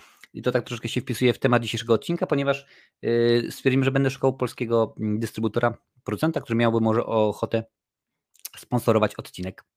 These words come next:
chociażby herbatką. Byłoby bardzo, bardzo fajnie. Mm,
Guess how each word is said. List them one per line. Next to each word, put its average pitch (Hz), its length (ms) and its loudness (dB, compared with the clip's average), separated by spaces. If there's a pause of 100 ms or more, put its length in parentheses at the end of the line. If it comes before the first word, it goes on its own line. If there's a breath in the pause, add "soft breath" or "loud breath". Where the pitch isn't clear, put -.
chociażby 113 320 -6
herbatką. 92 380 -4
Byłoby 98 220 -4
bardzo, 95 440 -4
bardzo 87 280 -8
fajnie. - 300 -14 (800 loud breath)
Mm, 107 440 -2